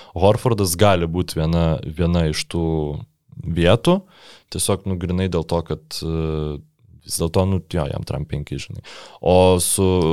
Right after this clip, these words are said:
Ro-, Robertu Williamsu tai irgi yra toks, e, aš tai, žinok, taip ir nesu-, suprantu, nu, jo ta statistika, kad ten plius minus ten su Robertu Williamsu yra žymiai geresnis, bet man kartais atrodo, kad jie vis dėlto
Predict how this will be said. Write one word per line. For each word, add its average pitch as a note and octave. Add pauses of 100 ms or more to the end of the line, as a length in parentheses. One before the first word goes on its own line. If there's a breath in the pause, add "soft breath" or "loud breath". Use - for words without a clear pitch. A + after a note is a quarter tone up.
Ro-, F2+
Robertu F#2+
Williamsu A2
tai G2
irgi D#2
yra D2+
toks, - (160)
e, D#2 (460)
aš -
tai, A#2
žinok, G#2+
taip -
ir -
nesu-, F2
suprantu, F2
nu, G#2
jo F#2
ta F#2+
statistika, F#2
kad F2
ten E2+
plius E2+
minus F2+
ten D#2+
su -
Robertu E2+
Williamsu E2
yra D#2
žymiai F2+
geresnis, A#2 (400 loud breath)
bet -
man G#2+
kartais G#2+
atrodo, G#2+
kad F#2
jie G2
vis F#2+
dėlto F#2